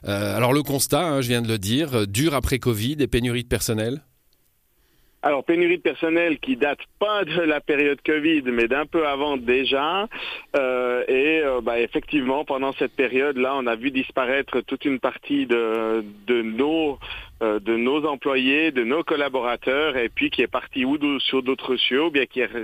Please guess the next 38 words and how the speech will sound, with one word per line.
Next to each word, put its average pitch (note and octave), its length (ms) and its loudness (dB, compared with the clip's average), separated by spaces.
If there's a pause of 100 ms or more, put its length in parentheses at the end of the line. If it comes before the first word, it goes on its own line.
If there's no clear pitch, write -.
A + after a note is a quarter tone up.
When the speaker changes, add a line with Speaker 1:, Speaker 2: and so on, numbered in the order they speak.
(120)
Speaker 2:
qui - 140 -8
sont C3 180 0
retournés C3 360 -2
dans C3 120 0
leur A#2 180 -2
pays, F#2+ 320 -4
effectivement. G2 560 -4 (160)
Speaker 1:
Alors, G#2+ 220 0
je G2 40 -4
disais A2+ 220 2
pénurie A2 460 -2
chronique, B2+ 440 0
en C3+ 120 2
effet, A2+ 260 0
ça G#2+ 140 0
date, A2+ 320 0
euh, G2+ 240 2
d'avant, B2 480 0
hein, D#3 200 -2
mais, C3 440 2
euh, G#2 420 2
là, B2 360 0
c'est A2+ 200 0
devenu A2+ 440 0
plus, A#2 440 -2
plus A2+ 160 -4
saillant D#3+ 400 2
pendant G#2+ 260 -2
la G2+ 120 -2
période G#2 260 0
covid A2 300 0
et F#2+ 40 -2
sur-, - 200 -2
et G#2 60 -4
surtout A#2 280 -2
après. F2+ 320 -4 (960)
Speaker 2:
Effectivement, C3 680 0
oui, A2+ 200 0